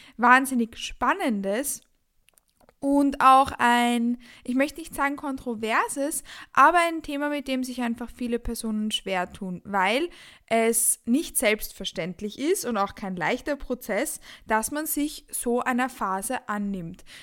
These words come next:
Es ist jetzt unabhängig davon, ob man das Aufbauphase nennt oder ob's generell um eine Gewichtszunahme geht. Das ist etwas, was einfach in unserem Gesellschaftsbild noch ein bisschen, ja, nachhinkt, würde ich einmal sagen,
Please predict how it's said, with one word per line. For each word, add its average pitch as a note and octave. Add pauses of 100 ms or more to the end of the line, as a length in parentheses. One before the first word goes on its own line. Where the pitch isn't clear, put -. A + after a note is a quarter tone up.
(100)
Es B3
ist C4+
jetzt C#4
unabhängig D4+
davon, A3
ob G3+
man F#3
das F#3
Aufbauphase C4+
nennt A#3+
oder G#3+
ob's -
generell G#3+
um G3
eine G3
Gewichtszunahme G#3
geht. G#3 (280)
Das D4+
ist D#4+
etwas, D4
was C4+
einfach A3
in B3+
unserem C4+ (360)
Gesellschaftsbild B3+
noch F4
ein F4
bisschen, F4 (840)
ja, B3+
nachhinkt, G#3+ (160)
würde G#3
ich G3+
einmal F#3
sagen, F#3